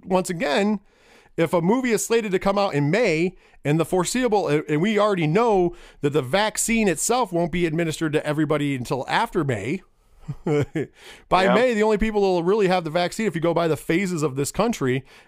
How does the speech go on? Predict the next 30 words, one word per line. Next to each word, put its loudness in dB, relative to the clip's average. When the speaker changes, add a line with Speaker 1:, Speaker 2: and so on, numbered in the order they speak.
Speaker 1:
uh, 0
you -2
know, -2
here 0
in 0
the 0
U 2
S, -2
is 0
essential, 0
uh, 2
well, -2
first -2
up 0
is -4
doctors, -2
uh, 0
is -2
anybody 0
in 0
the 2
medical 0
field, -2
and 2
then, 2
and 0
then 0
essential -2
workers. -4
Like, -2